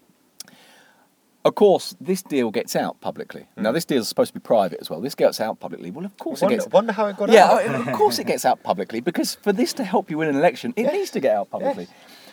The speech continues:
Speaker 2: This
Speaker 1: It
Speaker 2: is when
Speaker 1: was
Speaker 2: they were still elections.
Speaker 1: Yes, it's when
Speaker 2: Yes.
Speaker 1: they were still. It, it, I mean, this is absolutely huge. Figo denies everything.
Speaker 2: Mm-hmm.
Speaker 1: Says, "Look,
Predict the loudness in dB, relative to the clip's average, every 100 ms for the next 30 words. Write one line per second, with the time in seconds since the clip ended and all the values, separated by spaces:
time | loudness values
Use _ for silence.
0 | -20 _ _ _ _ _ _ 0 4 4
1 | 4 6 4 4 -2 0 -2 -10 -20 -20
2 | _ _ 2 4 0 2 2 4 0 0
3 | -4 -4 -4 -6 -8 0 0 2 -4 0
4 | 2 2 -2 -14 -8 -6 -6 -6 -8 -4
5 | -4 -4 0 2 4 4 0 -2 -10 -14
6 | -14 -12 -12 -14 -14 -10 -4 -2 -4